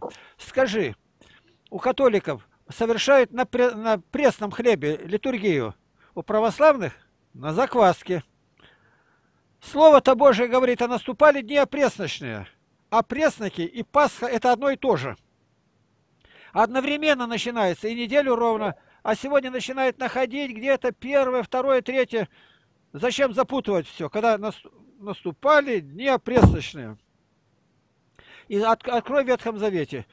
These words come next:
Пасха, и хлеб должен быть пресный. Кто будет вкушать квасный, да истребится, слишком дорогая цена была. Как бы это квасный-то был, когда за этим смерть стояла? Это православные всё это надувают. А вы как понимаете,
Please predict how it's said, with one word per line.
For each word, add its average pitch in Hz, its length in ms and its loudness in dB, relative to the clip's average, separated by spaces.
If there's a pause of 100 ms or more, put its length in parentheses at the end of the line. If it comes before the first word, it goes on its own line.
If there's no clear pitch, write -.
(300)
Пасха, 233 520 2 (140)
и 233 120 -4
хлеб 254 260 2
должен 240 300 0
быть 247 180 -8
пресный. 160 580 -4 (640)
Кто 285 240 0
будет 277 420 -6 (200)
вкушать 269 520 -2 (540)
квасный, 247 440 -2
да 262 160 -2
истребится, 294 580 -8
слишком 247 500 -10
дорогая 254 400 0
цена 254 320 -4
была. 180 260 -4
Как 262 240 -2
бы 240 100 -2
это 226 240 -4
квасный-то 233 540 -4
был, 220 200 -2
когда 208 220 -4
за 208 100 -2
этим 226 200 -6
смерть 220 360 -4
стояла? 160 560 -4 (1000)
Это 269 160 -10
православные 277 640 0
всё 233 180 -8
это 226 140 -6
надувают. 208 500 -4 (140)
А 233 180 0
вы 269 140 -4
как 262 180 -4
понимаете, 233 540 -6